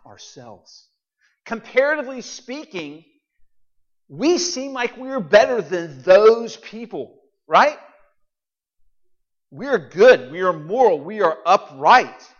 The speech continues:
You won't see my picture on a gossip magazine cover. Why wouldn't God love me and accept me? We feel like we are better than whoever, fill in the blank.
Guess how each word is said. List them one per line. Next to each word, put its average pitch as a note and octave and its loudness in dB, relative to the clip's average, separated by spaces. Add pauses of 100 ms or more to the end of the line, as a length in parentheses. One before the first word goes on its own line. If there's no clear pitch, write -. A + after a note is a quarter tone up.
(840)
You D#3+ -12
won't B3+ -6
see B3+ -16
my B3 -6
picture F3+ -16
on D3+ -16
a B2+ -18
gossip C3+ -14
magazine C3+ -16
cover. C#3 -12 (1900)
Why G3 -6
wouldn't B3+ -14
God G3 -12
love F#3+ -12
me F#3+ -20 (360)
and D#3 -18
accept F3 -14
me? E3+ -20 (1700)
We G3 -18
feel G#3 -20
like D#3+ -14
we D#3 -20
are C3+ -20
better A#2+ -20 (140)
than A2 -20 (200)
whoever, C3 -20 (160)
fill C#3+ -20
in B2 -20
the G#2+ -20
blank. G2+ -20